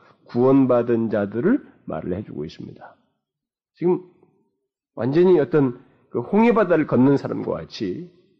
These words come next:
어떤 이미 영원히, 예, 등을 진 어떤 강을 건넌 그 예수 그리스도로 말미암아 어떤 사람들이 이것을 하늘의 홍해다, 뭐 영적인 홍해다, 뭐 이런 말들을 하는데 어쨌든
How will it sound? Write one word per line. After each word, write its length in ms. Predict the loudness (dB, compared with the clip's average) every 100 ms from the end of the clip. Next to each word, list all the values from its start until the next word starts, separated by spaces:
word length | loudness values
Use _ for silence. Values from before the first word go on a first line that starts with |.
| _ _ -12
어떤 520 | -8 -2 -2 -2 -8 _ _ _ _
이미 360 | -2 0 2 2
영원히, 520 | 4 6 6 2 0 -12 _ _ _ _ _ -18
예, 300 | -16 -16 -20 _ _ _ _
등을 340 | 0 4 6 4
진 180 | 0 -2
어떤 260 | -2 -4
강을 400 | -6 -4 -2 -2
건넌 460 | -4 -6 -4 -6 -8 _ -8
그 120 | -4
예수 260 | -2 -4
그리스도로 360 | -2 -4 -2 -4
말미암아 640 | -2 -2 -2 -2 -4 -6 -6
어떤 180 | -8
사람들이 320 | -4 -4 -4 -4
이것을 200 | -6 -8 -12 -16
하늘의 400 | -6 -4 0 -2
홍해다, 680 | -2 -6 -8 -8 -8 -10 -18
뭐 380 | -14 -12 -14 _ _
영적인 580 | -2 0 0 -2 -2 0
홍해다, 460 | -2 -4 -8 -8 -10
뭐 100 | -8
이런 180 | -4 -4
말들을 300 | -4 -8 -12
하는데 460 | -10 -10 -10 -12 -14 _ _ -10
어쨌든 560 | -8 -2 2 2 2